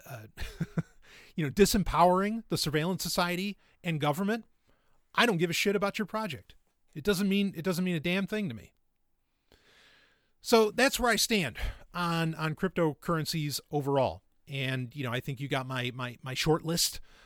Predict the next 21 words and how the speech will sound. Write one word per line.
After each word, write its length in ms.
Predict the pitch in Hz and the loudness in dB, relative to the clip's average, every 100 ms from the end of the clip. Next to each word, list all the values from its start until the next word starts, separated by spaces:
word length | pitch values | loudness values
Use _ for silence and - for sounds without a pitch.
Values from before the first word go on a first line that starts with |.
| - 135 | -14 -8
um, 280 | 135 139 139 | -6 -8 -8
of 100 | 143 | -2
what 120 | 156 | -2
intrigues 380 | 151 - 156 139 | -2 -2 -2 0
me. 180 | 165 165 | -2 0
And 100 | 254 | 2
there 80 | 294 | 4
might 160 | 294 | 4
be 100 | 254 | 4
ones 240 | 240 233 220 | 2 2 2
out 220 | 196 - | 2 4
there 200 | 196 185 | 4 4
that 120 | 175 | 4
are 80 | 165 | 4
doing 260 | 170 170 | 4 2
interesting 420 | 170 160 - 160 143 | -2 -4 -4 -4 -2
things 300 | 160 160 - | -2 -2 -2
that 120 | 143 | -2
are 60 | |
doing 260 | 139 156 147 | 0 -2 0
it, 140 | 143 | -4